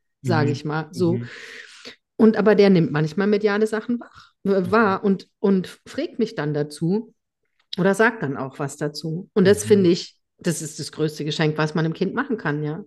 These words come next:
Speaker 2: Das finde ich sowieso, das ist genau wie du gesagt hast, so diese Welten miteinander vereinen kannst, sowohl das Mediale als auch dieses Mackerhafte,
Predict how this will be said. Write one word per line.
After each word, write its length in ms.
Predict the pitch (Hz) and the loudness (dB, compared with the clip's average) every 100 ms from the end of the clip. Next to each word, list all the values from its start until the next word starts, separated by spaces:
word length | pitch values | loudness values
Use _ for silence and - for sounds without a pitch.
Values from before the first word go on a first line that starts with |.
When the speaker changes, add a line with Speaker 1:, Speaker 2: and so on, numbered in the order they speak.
| _ | _
Speaker 2:
Das 160 | 123 - | -12 -8
finde 200 | 131 117 | -6 -6
ich 80 | |
sowieso, 200 | - 123 | -6 -8
das 100 | 113 | -8
ist 40 | - | -10
genau 220 | 113 127 | -8 -6
wie 60 | 117 | -4
du 80 | |
gesagt 240 | 110 107 117 | -6 -6 -8
hast, 120 | 107 | -8
so 80 | 104 | -12
diese 240 | 104 101 | -10 -8
Welten 360 | 120 139 160 131 | -2 -2 0 -2
miteinander 400 | 127 131 131 123 | -4 -4 -6 -6
vereinen 460 | 117 117 117 135 156 | -8 -10 -8 -6 -8
kannst, 280 | - 110 | -8 -10
sowohl 200 | - 120 | -8 -4
das 120 | 196 196 | -4 -4
Mediale 460 | 151 143 131 135 - - | -6 -4 -4 -6 -8 -14
als 260 | - 147 143 | -4 -4 -4
auch 60 | |
dieses 260 | 127 123 117 _ _ | -4 -4 -6 _ _
Mackerhafte, 920 | 143 190 196 147 127 127 - 147 165 | -2 -2 -2 -6 -4 -8 -4 -2 -2